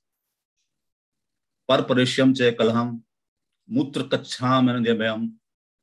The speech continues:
षष्ठा अष्टमय वे सौम्य लाभ भोगार्थ नाशनम।" बिल्कुल, अ, words by word इसमें clear है, मैं आपको थोड़ा सा बता देता हूँ इसके अंदर।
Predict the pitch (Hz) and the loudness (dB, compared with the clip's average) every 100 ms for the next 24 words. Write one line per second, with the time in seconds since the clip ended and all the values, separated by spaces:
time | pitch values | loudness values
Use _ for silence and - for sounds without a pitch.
0 | _ - 131 - 156 151 135 139 - 120 | _ -6 -4 -4 -4 -4 -2 -4 -2 -4
1 | 120 107 110 110 101 101 95 95 95 _ | -2 -2 -4 -4 -4 -2 -4 -6 -10 _
2 | _ 98 107 120 110 95 92 104 117 95 | _ -4 0 0 -2 -6 -4 -4 -4 -6
3 | 87 90 - 87 87 - _ _ _ _ | -8 -10 -14 -14 -16 -16 _ _ _ _
4 | _ _ _ _ - 147 202 185 131 113 | _ _ _ _ -2 2 4 4 4 2
5 | 110 110 - - 104 139 147 - 117 123 | 2 0 -8 -14 0 0 0 -6 -2 0
6 | 110 117 104 113 101 101 98 107 113 98 | 2 0 -2 -6 -2 -2 -2 -4 -4 -6
7 | - - 95 98 90 95 95 92 85 - | -10 -8 -6 -6 -4 -2 -2 -6 -10 -12
8 | - 85 | -10 -8